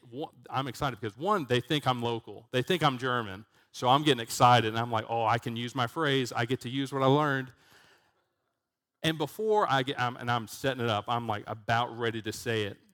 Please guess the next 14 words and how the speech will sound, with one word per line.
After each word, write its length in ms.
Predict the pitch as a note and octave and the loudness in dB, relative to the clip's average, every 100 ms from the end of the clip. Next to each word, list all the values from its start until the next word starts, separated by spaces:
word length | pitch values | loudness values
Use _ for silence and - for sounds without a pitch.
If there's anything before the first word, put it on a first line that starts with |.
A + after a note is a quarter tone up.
| _ _ _ _ - | _ _ _ _ -6
Callie 320 | C3+ D3+ C#3 | 0 0 0
decides 380 | A2+ - A#2 - | -2 -2 -2 -4
to 80 | G#2+ | -12
jump 320 | A#2 A2+ A#2 | -8 -8 -8
in 240 | G#2+ A2 | -8 -8
and 80 | G2+ | -8
be 60 | G#2 | -8
like, 160 | A2 - _ _ _ | -8 -14 _ _ _
"We're 300 | C3 C#4+ C4 | 0 4 4
Americans." 1000 | E3 F#3+ A#3 G3+ D#3 C#3+ A2 G#2+ - - - - | 6 8 8 8 6 0 -2 -6 -12 -14 -18 -8
And 100 | B2 | 0
I'm 80 | C3+ | 2
like, 220 | C3 B2+ - | 2 0 0
"Oh, 680 | C3+ B2 F#2+ - - - | 0 2 -2 -6 -10 -12